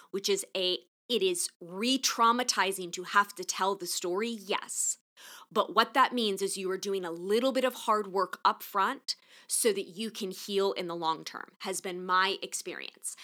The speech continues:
And you can justify to yourself, "But it's gonna be re-traumatizing to have to talk about it." That is true. But if you look ahead one month, one year from now,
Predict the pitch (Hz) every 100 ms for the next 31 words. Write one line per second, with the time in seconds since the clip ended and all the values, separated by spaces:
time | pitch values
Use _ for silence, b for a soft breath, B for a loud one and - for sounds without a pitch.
0 | B 208 208 220 196 240 202 - 220 180
1 | 170 170 - 156 156 165 - B B B
2 | 214 202 202 240 247 240 214 233 233 214
3 | 214 208 180 185 185 175 - 175 160 -
4 | - - _ 160 196 226 240 - - 202
5 | - - _ B B 202 196 214 226 233
6 | 240 247 233 - 302 226 156 156 170 b
7 | b - 165 214 233 220 208 196 - -
8 | - 202 196 196 226 220 185 175 170 156
9 | 156